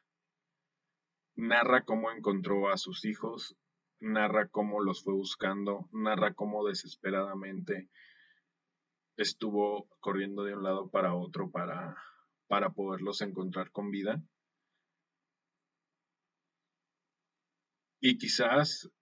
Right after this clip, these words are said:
marque este quitarse la capucha como un gesto de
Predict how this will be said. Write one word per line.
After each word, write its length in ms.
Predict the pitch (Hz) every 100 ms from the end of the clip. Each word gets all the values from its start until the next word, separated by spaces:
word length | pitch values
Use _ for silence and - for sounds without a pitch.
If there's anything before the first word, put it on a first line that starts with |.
| _ -
marque 720 | 113 123 143 151 - 113 110 107
este 640 | 104 - 123 113 104 92
quitarse 460 | 101 90 101 - 110
la 160 | 104
capucha 440 | - - 101 - 110
como 260 | 107 98
un 100 | 98
gesto 400 | 104 101 - 110
de 520 | 104 95 80 - -